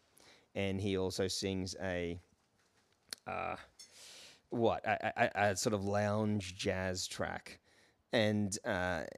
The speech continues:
and that's the other thing about the show. It's got every conceivable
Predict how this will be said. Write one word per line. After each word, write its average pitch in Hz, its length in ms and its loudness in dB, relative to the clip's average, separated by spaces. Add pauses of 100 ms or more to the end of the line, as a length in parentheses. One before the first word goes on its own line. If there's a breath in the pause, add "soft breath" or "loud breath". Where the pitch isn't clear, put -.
and 120 200 0
that's 117 180 0
the 117 140 6
other 107 160 6
thing 104 240 0
about 98 220 4
the 101 60 0
show. 92 420 2
It's 104 200 -4
got 95 280 2 (100)
every 101 640 0
conceivable 98 800 -2